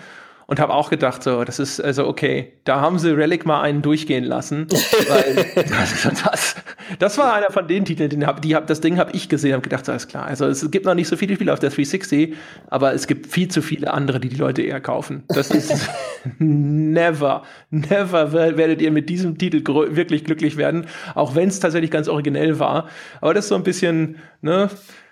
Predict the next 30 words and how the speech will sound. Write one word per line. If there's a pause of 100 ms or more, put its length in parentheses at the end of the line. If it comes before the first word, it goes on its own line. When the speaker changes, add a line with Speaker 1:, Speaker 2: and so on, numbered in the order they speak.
(120)
Speaker 1:
da
durften
sie
mal.
Das
ist
so
ein
bisschen
wie
als
Sega
hier
Bizarre
Creations
das
The
Club
hat
machen
lassen.
So
das
Speaker 2:
Genau.
Speaker 1:
Rennspiel-Entwicklerstudio
durfte
mal
einen
Shooter
machen,